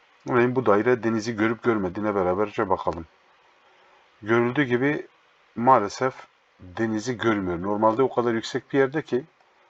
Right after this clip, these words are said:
e, yüksekliği o iyi olmasına rağmen, e, deniz görüş alanına girmiyor. Hani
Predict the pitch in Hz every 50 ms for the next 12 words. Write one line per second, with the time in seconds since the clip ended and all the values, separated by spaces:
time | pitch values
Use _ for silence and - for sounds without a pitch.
0 | _ _ _ _ _ _ _ - - 104 104 101 98 98 98 101 107 107 107 113
1 | - - - - - - - - - 107 101 - - 123 - - 143 143 139 120
2 | 120 120 120 117 131 143 131 120 113 107 107 104 - - 135 131 113 101 98 98
3 | 107 131 151 151 - _ - 107 104 98 98 98 95 95 95 95 95 98 95 -
4 | - _ _ _ _ _ _ _ - _ _ _ _ _ _ _ - - 98 95
5 | 98 117 113 127 127 - - 110 113 117 113 - 120 110 104 107 113 120 120 107
6 | 101 113 117 110 104 90 87 92 110 131 131 _ _ _ _ _ _ _ _ _
7 | _ _ _ _ _ _ _ _ _ _ _ _ _ _ _ _ _ _ _ _
8 | _ _ _ - - - _ _ _ _ _ _ _ _ _ _ _ _ _ _
9 | _ _ _ _ _ _ _ _ _ _ 392 381 _ 480 _ _ _ _ _ _
10 | _ _ _ _ _ _ _ _ _ _ _ _ _ _ _ _ _ _ _ _
11 | _ _ - 113 113 107 110 107 107